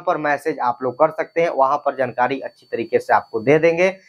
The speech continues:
कैसे settlement कराना है, क्या क्या process लगेगा, वो सारा चीज आपको हम बताएंगे, क्या क्या document आपको भेजना पड़ेगा, ताकि वो लोग देखे, उसके बाद decide करें कि आपको इतना पैसा देना है,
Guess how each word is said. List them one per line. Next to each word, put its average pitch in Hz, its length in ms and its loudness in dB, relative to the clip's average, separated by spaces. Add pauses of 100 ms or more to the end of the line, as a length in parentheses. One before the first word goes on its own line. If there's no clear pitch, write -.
(200)
कैसे 208 560 4
settlement 190 480 0
कराना 175 340 2
है, 190 60 0
क्या 190 220 0
क्या 196 220 -2
process 160 520 -6
लगेगा, 170 560 2 (260)
वो 226 200 4
सारा 208 280 0
चीज 196 220 -10
आपको 160 380 -2
हम 165 140 -2
बताएंगे, 180 560 0
क्या 175 240 0
क्या 180 180 0
document 165 460 -2
आपको 147 320 -2
भेजना 135 300 -2
पड़ेगा, 165 440 0 (420)
ताकि 190 340 2
वो 185 200 6
लोग 180 300 -2
देखे, 190 520 2
उसके 156 340 -2
बाद 156 220 4
decide 151 380 -2
करें 175 240 0
कि 156 60 -2
आपको 135 380 -2
इतना 135 260 -4
पैसा 120 320 0
देना 135 260 2
है, 190 300 0